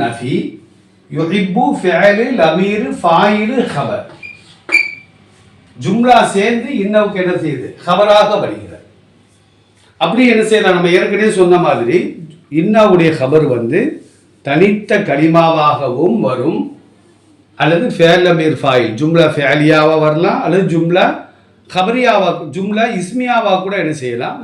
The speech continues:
வரலாம். அப்ப இன்ன ஹர்ஃப தயக்கீது, அல்லாஹ் இன்னவுக்கு இஸ்மு, லா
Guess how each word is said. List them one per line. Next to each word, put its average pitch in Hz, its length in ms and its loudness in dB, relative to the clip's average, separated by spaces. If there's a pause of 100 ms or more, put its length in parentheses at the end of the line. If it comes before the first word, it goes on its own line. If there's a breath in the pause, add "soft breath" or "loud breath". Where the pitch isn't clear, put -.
வரலாம். 113 260 -10 (1040 soft breath)
அப்ப - 100 -12 (140)
இன்ன 165 120 -2 (100)
ஹர்ஃப 160 340 0
தயக்கீது, 120 540 -2 (480)
அல்லாஹ் 156 300 2 (420)
இன்னவுக்கு 156 380 2 (140)
இஸ்மு, 117 320 0 (760 soft breath)
லா 143 120 2